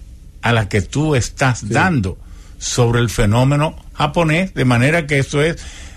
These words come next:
Speaker 1: un principio universal. Toda
Speaker 2: Sí.
Speaker 1: nación que sobrevalúa el valor de su moneda se hace daño,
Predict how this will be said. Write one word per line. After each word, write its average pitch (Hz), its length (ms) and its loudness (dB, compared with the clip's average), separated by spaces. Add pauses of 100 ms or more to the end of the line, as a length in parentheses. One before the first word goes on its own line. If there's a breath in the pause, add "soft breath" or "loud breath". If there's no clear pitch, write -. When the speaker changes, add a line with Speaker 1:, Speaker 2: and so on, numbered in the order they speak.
(280 loud breath)
Speaker 1:
un 151 160 4
principio 165 520 2
universal. 160 880 2
Toda 151 400 2
Speaker 2:
Sí. 160 40 -2
Speaker 1:
nación 165 480 0
que 156 140 0
sobrevalúa 139 1000 2 (300 loud breath)
el 127 140 2
valor 135 400 4
de 147 100 0
su 143 160 -2
moneda 139 460 2
se 123 160 0
hace 123 240 0
daño, 143 420 2